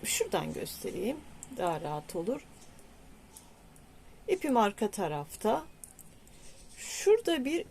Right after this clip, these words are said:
ilmeğim var. Arttırma. Bir de bakın şurada. İlmeklerim belli zaten. Bu ikisini bir alıyorum.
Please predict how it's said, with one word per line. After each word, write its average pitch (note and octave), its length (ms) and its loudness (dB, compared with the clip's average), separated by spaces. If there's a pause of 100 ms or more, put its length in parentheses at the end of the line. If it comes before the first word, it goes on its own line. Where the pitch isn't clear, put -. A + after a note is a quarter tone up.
(120)
ilmeğim G#3+ 680 2
var. F3+ 420 0 (160)
Arttırma. G#3+ 600 0 (640)
Bir - 100 0
de D4+ 100 2
bakın C#4+ 280 0
şurada. A#3 540 2 (2250)
İlmeklerim B3 640 8
belli F3 320 6
zaten. A#3 600 0 (960)
Bu G4+ 80 8
ikisini A3 600 2
bir B3+ 140 4
alıyorum. B3+ 760 6